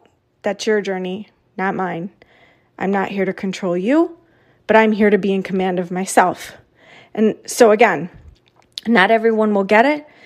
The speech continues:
It's not up to them to. It's on you to continue to honor yourself and what you know is your truth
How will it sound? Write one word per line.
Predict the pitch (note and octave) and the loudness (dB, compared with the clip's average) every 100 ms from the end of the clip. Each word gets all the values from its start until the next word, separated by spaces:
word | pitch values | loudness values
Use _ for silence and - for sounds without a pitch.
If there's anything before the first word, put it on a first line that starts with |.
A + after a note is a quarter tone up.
| - - | -4 0
It's | G#3+ - | 0 2
not | A#3 G3 - | 2 2 2
up | A3 - | 2 0
to | G3+ | -2
them | F#3+ A#3 D4 C4+ | 2 4 2 -2
to. | - F#3 A3+ - - - _ _ _ _ _ _ _ _ _ _ _ _ | -4 -4 -4 -8 -20 -20 _ _ _ _ _ _ _ _ _ _ _ _
It's | A3+ A3+ | 0 2
on | G3+ F#3+ F3 | -2 -2 0
you | G#3 D#4 G3+ - _ _ _ _ _ _ _ _ _ | 4 6 4 -4 _ _ _ _ _ _ _ _ _
to | - G#3+ | -4 -2
continue | A3 G#3 C#4 C#4 C#4 | 0 0 0 2 2
to | B3+ - | 0 0
honor | A3+ C#4 C4 | 2 2 2
yourself | A#3 A#3 - - D4 F#4+ - - - _ _ _ _ _ _ _ _ | 2 0 0 2 4 2 -2 -18 -20 _ _ _ _ _ _ _ _
and | A#3 A3+ | 2 6
what | B3 B3+ | 6 6
you | C#4 D4+ | 0 4
know | D4 E4 E4+ A#3 A3+ A#3 _ _ _ | 6 6 6 2 -2 -8 _ _ _
is | B3 A3 | 2 6
your | A#3+ A#3 | 4 4
truth | - C#4 C4+ F4+ - - | 0 0 2 0 -4 -20